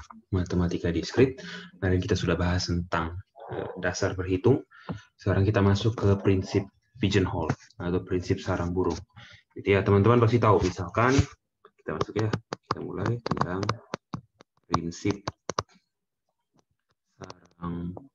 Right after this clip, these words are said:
burung itu pada subbab enam titik dua. Nah, misalkan gini, teman-teman pasti tahu. Misalkan, eh, kita sekelas gitu ya, dalam satu kelas itu ada tiga puluh dua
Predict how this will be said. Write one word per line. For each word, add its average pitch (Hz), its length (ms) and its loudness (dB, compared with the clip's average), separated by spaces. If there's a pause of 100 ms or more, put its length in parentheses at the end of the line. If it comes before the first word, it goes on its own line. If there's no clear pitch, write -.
(160)
burung 98 320 -2
itu 87 320 -4
pada 85 480 -2
subbab - 480 -6
enam 87 160 -2
titik 85 320 -8
dua. 82 160 -4 (1120)
Nah, 85 160 -4 (240)
misalkan 117 400 0
gini, 95 240 2
teman-teman 113 400 2
pasti 117 160 -2
tahu. 98 240 0
Misalkan, 139 480 -2 (640)
eh, 104 320 -2
kita 135 320 -2
sekelas - 880 -4
gitu 107 240 -6
ya, - 80 2
dalam 87 320 -4
satu 90 240 -10
kelas 92 480 -4 (580)
itu 104 240 -2
ada 101 240 -2
tiga 95 400 -2
puluh 92 240 -4
dua 87 560 -6